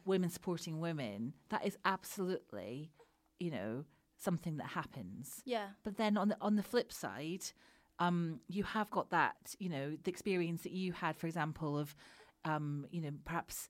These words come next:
Speaker 1: you know, going onto a, a forum and, and being judged
Speaker 2: Yeah.
Speaker 1: and being, um,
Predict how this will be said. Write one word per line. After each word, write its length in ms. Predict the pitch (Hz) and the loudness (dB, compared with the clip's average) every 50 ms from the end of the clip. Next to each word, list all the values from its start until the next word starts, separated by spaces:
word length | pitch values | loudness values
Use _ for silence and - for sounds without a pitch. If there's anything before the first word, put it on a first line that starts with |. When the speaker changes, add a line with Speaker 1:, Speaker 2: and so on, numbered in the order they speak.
| _ - - _ _ _ | _ -20 -20 _ _ _
Speaker 1:
you 120 | - 180 170 | -4 -2 -2
know, 60 | 160 | 0
going 180 | 170 180 175 | 2 2 2
onto 260 | 170 165 160 - 170 170 | 2 0 0 0 0 0
a, 120 | 160 123 110 | 0 0 0
a 60 | 202 | -2
forum 460 | - - 196 180 165 160 165 156 156 | -2 2 4 4 6 6 4 4 2
and, 200 | 156 151 156 160 - | 2 0 0 0 0
and 120 | 160 160 | -2 0
being 240 | - 180 170 165 165 156 | 0 2 2 0 0 -2
judged 280 | - 190 175 156 147 214 | 0 2 4 4 4 2
Speaker 2:
Yeah. 380 | 214 208 214 214 220 - - 165 | 2 0 -2 -4 -6 -4 -2 0
Speaker 1:
and 100 | 165 165 | 0 0
being, 560 | 165 175 170 170 165 160 160 160 156 156 156 - - - _ _ _ _ _ _ - | 2 2 2 4 4 4 2 2 0 -2 -4 -6 -10 -20 _ _ _ _ _ _ -6
um, 680 | - 160 151 147 151 160 156 156 151 147 147 147 147 | -2 0 2 2 2 0 0 0 0 -2 -2 -2 -4